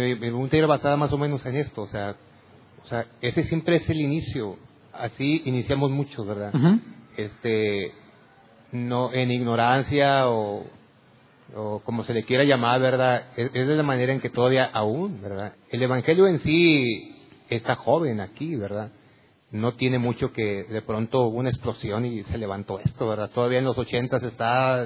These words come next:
Speaker 1: esporádica las iglesias.
Speaker 2: Ujú.
Speaker 1: Hoy, de pronto,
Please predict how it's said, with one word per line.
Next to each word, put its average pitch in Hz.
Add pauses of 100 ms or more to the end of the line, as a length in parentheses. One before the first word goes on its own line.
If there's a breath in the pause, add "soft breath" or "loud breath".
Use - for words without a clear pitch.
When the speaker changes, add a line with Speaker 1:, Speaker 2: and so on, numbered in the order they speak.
Speaker 1:
esporádica 117
las 113
iglesias. 120 (260)
Speaker 2:
Ujú. 113 (260)
Speaker 1:
Hoy, 123 (200)
de 117
pronto, 113